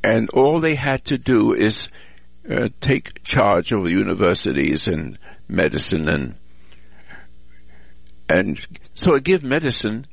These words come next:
and give help in psychiatry. Psychiatry is, uh, you know, um, I can't find the word, but you understand what I mean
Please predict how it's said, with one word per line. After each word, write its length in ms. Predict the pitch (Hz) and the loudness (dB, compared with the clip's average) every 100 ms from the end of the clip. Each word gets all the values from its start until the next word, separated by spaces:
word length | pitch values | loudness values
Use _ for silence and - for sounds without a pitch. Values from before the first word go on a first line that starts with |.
| - | -4
and 180 | 101 113 | -2 2
give 180 | 120 | 2
help 360 | 123 117 113 - | 4 2 2 0
in 100 | 110 | -4
psychiatry. 760 | - 104 - - 76 - 80 80 - - - | -2 -4 0 0 0 2 0 -2 -8 -16 -16
Psychiatry 840 | - - 98 - 101 104 - 101 - | -4 0 2 2 2 2 2 2 2
is, 160 | 101 - - - - | -4 -8 -14 -6 0
uh, 120 | 95 - - - - - | 2 0 -10 -14 -14 -10
you 120 | - | -2
know, 200 | 92 - - - - - - - - - - - | 0 0 -2 -10 -14 -14 -16 -16 -8 -4 -2 2
um, 360 | 90 85 90 - - - - | 4 2 -4 -10 -14 -10 -6
I 40 | |
can't 240 | 110 104 92 | -2 -2 0
find 200 | 87 85 | 0 0
the 60 | |
word, 340 | 76 76 78 - | 0 0 0 -4
but 100 | - | -2
you 140 | 71 95 | 0 0
understand 400 | - - - 82 | 0 0 0 0
what 100 | 85 | -2
I 40 | |
mean 360 | 82 - - | -2 -4 -8